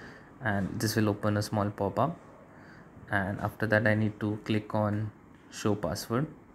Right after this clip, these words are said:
This will ask me for my system password, which I'm just going to enter quickly. And after this, you can see the current GitHub password is there.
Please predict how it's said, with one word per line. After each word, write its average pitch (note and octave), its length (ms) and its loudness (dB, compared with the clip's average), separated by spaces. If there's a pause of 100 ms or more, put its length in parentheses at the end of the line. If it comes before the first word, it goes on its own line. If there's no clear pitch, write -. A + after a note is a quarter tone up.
(260)
This A2+ 200 -4
will G#2 100 2
ask F#2+ 240 0
me G#2 120 0
for G#2 200 0
my G2 200 0
system G2 600 -4 (580)
password, G#2 460 0 (200)
which G2+ 160 -4
I'm F#2+ 140 0
just G2+ 220 -4
going F#2+ 140 -6
to G2 100 -2
enter F#2+ 200 -2
quickly. A#2+ 400 -2 (2000)
And A2+ 200 2
after A#2 220 0
this, C#3+ 160 2
you B2+ 100 4
can B2+ 200 4
see C3 340 2 (580)
the A#2+ 140 2
current C3 440 4 (380)
GitHub A#2 420 2
password G#2+ 500 2
is G#2 180 -4
there. - 240 -2